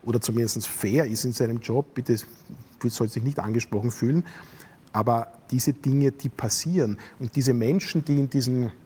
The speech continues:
äh, Jobs sitzen, die sitzen dort seit zwanzig, dreißig Jahren. Es gibt ja im Endeffekt, wenn man da mal drin ist und pragmatisiert ist, da gibt's ja keinen Austausch. Das ist ja nicht wie in einem Geschäft, einer Firma, dass man sich immer wieder beweisen muss und so weiter, sondern wer in diesem Posten mal sitzt, ist zementiert.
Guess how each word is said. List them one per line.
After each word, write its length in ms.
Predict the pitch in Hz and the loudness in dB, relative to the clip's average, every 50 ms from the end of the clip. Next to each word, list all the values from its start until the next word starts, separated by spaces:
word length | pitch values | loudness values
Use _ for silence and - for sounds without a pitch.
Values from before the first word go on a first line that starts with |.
| - - _ - - - _ _ - _ - - - | -20 -20 _ -20 -20 -20 _ _ -10 _ -10 -6 -2
äh, 140 | - 117 107 - | -2 -2 -2 0
Jobs 380 | - - 120 135 - - - | 0 0 0 0 0 -4 -2
sitzen, 380 | - 156 147 - - - - 143 | -2 -2 -2 -2 -4 -2 -2 0
die 100 | - 165 | 0 0
sitzen 380 | - - - 151 - - 151 135 | -2 -2 -4 -4 -4 -4 -2 0
dort 160 | 135 117 - | 0 0 0
seit 160 | - 107 - | -2 -4 -4
zwanzig, 380 | - 104 98 95 - 95 - - | -4 -6 -6 -6 -8 -10 -12 -10
dreißig 400 | - - 80 82 - 87 - - | -12 -12 -10 -10 -10 -10 -10 -10
Jahren. 240 | 80 - 117 - - - - - - - - - - _ - - | -12 -12 -12 -14 -16 -20 -20 -20 -20 -20 -20 -20 -20 _ -6 -6
Es 120 | - - - | -6 -4 0
gibt 260 | - 175 170 - - | -2 -2 -2 2 2
ja 60 | 160 | 2
im 80 | 139 127 | 2 2
Endeffekt, 420 | 104 123 160 175 - - 147 131 | 0 0 0 2 2 2 0 2
wenn 140 | 123 123 147 | 2 2 2
man 100 | 160 147 | 2 2
da 100 | - 123 | 0 -2
mal 160 | 123 117 110 | -2 -2 -6
drin 360 | 110 - 120 127 156 190 180 | -4 0 2 4 4 4 4
ist 300 | 131 98 95 - - - | 2 -2 -4 -4 -6 -6
und 140 | 92 101 98 | -6 -8 -8
pragmatisiert 760 | - - 95 - - 104 101 104 95 - - 143 165 160 - | -4 -6 -6 -4 -4 -4 -4 -2 -4 -2 0 0 0 0 0
ist, 140 | 131 123 - | -4 -2 -2
da 60 | 123 | -2
gibt's 240 | - - 147 - - | -2 -2 -6 -4 -4
ja 80 | 147 | -6
keinen 220 | 135 - - 127 127 | -4 -4 -6 -6 -4
Austausch. 460 | - 139 156 - - - 85 90 - | -4 -4 -6 -6 -6 -8 -8 -8 -8
Das 100 | - - | -8 -4
ist 40 | - | -2
ja 60 | 131 | -2
nicht 240 | 135 151 143 - - | 0 -2 -2 -2 -2
wie 60 | 139 | -2
in 100 | 135 135 | 0 0
einem 160 | 131 127 123 | 0 0 -2
Geschäft, 460 | - 117 - - 131 160 - - - | -2 -4 -2 0 -2 -2 -2 -2 -4
einer 100 | 143 117 | -4 -4
Firma, 400 | 104 - - - 135 156 160 151 | -4 -4 -2 0 0 2 2 0
dass 180 | 139 - 127 113 | 0 -2 -4 -4
man 80 | 127 117 | -4 -4
sich 240 | 120 120 110 113 - | -4 -6 -8 -6 -6
immer 180 | 131 131 131 123 | -4 -2 -2 0
wieder 140 | 127 127 117 | 0 -2 0
beweisen 580 | - 120 110 104 98 123 160 190 170 - 139 | 0 0 0 0 0 2 0 0 0 0 0
muss 220 | 127 127 123 117 - | 0 0 0 0 -4
und 100 | 127 - | -4 -2
so 80 | 117 | 0
weiter, 220 | 107 113 120 - 123 | 0 0 0 -2 -2
sondern 320 | - - 127 131 131 120 - - - - - - - - | -2 0 0 0 -2 -2 -4 -12 -16 -16 -16 -18 -14 -4
wer 140 | - 110 127 | 0 2 2
in 60 | 151 | 2
diesem 180 | 147 147 135 139 | 0 0 -2 -2
Posten 420 | - - 107 117 147 - - 139 | -2 -2 -2 -2 -2 -2 -2 0
mal 100 | 123 127 | 0 0
sitzt, 400 | 113 - - 180 - - - - | 0 0 -2 -4 -4 -6 -8 -6
ist 300 | 180 147 - - - - | -4 -4 -4 -6 -8 -8
zementiert. 880 | - - - 147 143 113 104 - - - 175 175 101 - - - - - | -6 -2 0 2 2 0 0 -6 -4 -2 0 0 0 -4 -6 -12 -12 -12